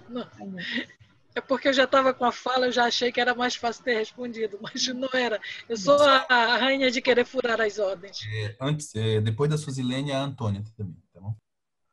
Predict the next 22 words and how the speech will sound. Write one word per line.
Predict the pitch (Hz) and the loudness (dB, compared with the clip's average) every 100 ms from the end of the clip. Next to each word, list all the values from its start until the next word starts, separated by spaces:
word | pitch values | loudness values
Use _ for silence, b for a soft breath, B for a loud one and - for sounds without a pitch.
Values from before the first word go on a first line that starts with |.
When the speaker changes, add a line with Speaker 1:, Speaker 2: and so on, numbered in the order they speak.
| _ _ _ _ | _ _ _ _
Speaker 2:
Ok. | - 208 - 165 175 _ b b b b b _ | -20 -18 -12 -12 -14 _ b b b b b _
Ah, | 202 202 190 190 196 - _ | -6 -4 -2 -2 -4 -8 _
então, | 226 233 - 170 160 - - _ _ _ _ _ - | -6 -6 -6 -8 -6 -10 -16 _ _ _ _ _ -12
eu | 190 | -8
anotei | 190 185 190 185 | -6 -4 -2 -2
aqui, | 180 - 190 208 202 185 | -2 -2 -2 0 0 -2
primeiro | 214 202 214 233 | -4 -2 -2 -2
o | - 202 | -2 -2
Alisson | 196 190 196 - 185 175 175 - _ _ _ _ _ | -2 -2 -4 -4 -4 -4 -4 -8 _ _ _ _ _
pergunta | 185 175 202 208 180 | -6 -4 -4 -4 -6
sobre | 202 190 | -6 -6
a | |
questão | 185 185 190 | -6 -6 -6
da | 190 | -6
fotografia, | 196 196 175 175 - | -6 -6 -4 -4 -4
se | - | -4
eu | 185 | -2
já | 190 | 0
tenho | 196 214 | -2 -2
uma | 202 | -2
fotografia, | - 190 180 175 170 - 214 190 | -4 -4 -2 -2 -6 -6 -2 -2
né, | 175 190 208 | -2 -2 -4